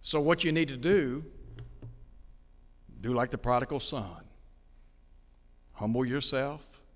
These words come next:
and come home. Realize that God will take you back.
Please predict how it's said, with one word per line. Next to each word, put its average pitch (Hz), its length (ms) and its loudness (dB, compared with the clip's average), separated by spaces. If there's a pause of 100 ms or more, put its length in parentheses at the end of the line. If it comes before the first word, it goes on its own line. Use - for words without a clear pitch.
(1200)
and - 100 -18
come 104 200 -2
home. 104 260 -4 (1400)
Realize 147 560 6
that 120 160 -6
God 147 360 4
will 143 300 2 (220)
take 156 240 -2
you 160 60 -2
back. 147 500 0